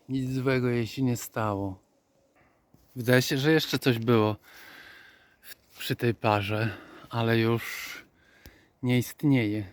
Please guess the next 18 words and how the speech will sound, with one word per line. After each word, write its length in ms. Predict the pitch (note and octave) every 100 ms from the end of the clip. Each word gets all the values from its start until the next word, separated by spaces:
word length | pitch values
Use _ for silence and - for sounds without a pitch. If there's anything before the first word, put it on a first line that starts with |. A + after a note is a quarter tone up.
| _ _ _ _ _ _ _ _ _ -
A 80 | B2+
sosna? 640 | - C3 - D#3 E3 E3 _ _ _ _ _ _ _ _ _ _ _
No, 400 | D3+ C#3+ C#3+ C#3+
nie 180 | D3+ C#3+
powiem, 360 | - D#3 D#3 D3
żeby 160 | D3
była 300 | B2+ B2+ B2
najżywsza. 1400 | A#2+ A2+ A2 G#2+ G#2+ - _ _ B2+ A#2 A2+ - - G#2+ G2 _ _ _ _ _ _ _ _ _ _ _ _ -
Obok 320 | - C#3 C#3+
niej 440 | D3+ C#3 B2 A#2 - _ _ _ _ _ _ -
jeszcze 880 | A2+ A2+ - C3+ A#2+ A#2 A#2 A2+ A2+ - _
cały 280 | - B2 A#2
zbiór 440 | A2+ A2+ B2+ B2+
sosen, 720 | A2 B2 G#2+ - G#2+ G2+ G2 G#2 _ _ _ _ _ _
które 280 | - A#2 A2
też 580 | A#2 A2+ A2 - - - - _ _ _ _ _ _ _ _ _ _ _ _ -
oddały 560 | A#2 A2+ A#2 A2 A2
żywicę. 680 | A2 A2+ A2 G2+ - G#2 A#2